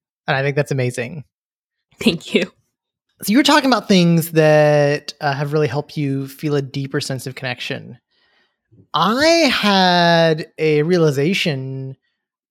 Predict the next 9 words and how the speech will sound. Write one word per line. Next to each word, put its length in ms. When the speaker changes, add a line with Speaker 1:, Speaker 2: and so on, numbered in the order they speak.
Speaker 1:
recently 800
about 960
the 100
power 400
of 100
physical 480
items. 580
In 100
particular, 840